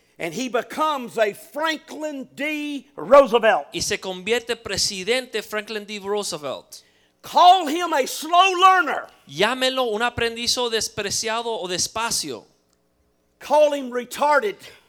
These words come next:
Speaker 2: Diagnostícanlo con el retraso mental.
Speaker 1: write him off as someone who cannot be educated.
Speaker 2: Y deséchanlo como una persona que no sabe ser educado.
Speaker 1: And you will have an Albert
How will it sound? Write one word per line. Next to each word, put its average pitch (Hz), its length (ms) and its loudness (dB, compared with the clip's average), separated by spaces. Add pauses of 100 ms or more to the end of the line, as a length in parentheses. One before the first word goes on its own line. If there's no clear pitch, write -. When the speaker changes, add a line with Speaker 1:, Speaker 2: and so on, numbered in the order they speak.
Speaker 2:
Diagnostícanlo 220 1200 -4
con 196 200 -8
el 170 80 -6
retraso 208 420 -4
mental. 180 680 -4 (600)
Speaker 1:
write 320 340 4
him 330 180 -4
off 330 380 6
as 247 180 0
someone 311 600 0
who 226 320 -8
cannot 370 580 0
be 294 200 -6
educated. 208 640 -2
Speaker 2:
Y 196 120 -2
deséchanlo 208 640 0
como 202 140 -8
una 247 100 0
persona 254 440 0
que 240 120 0
no 247 140 -4
sabe 277 300 0
ser 262 180 -2
educado. 240 680 -4 (240)
Speaker 1:
And 127 180 -16
you 285 160 -2
will 294 140 6
have 262 300 2
an 233 140 4 (100)
Albert 339 640 6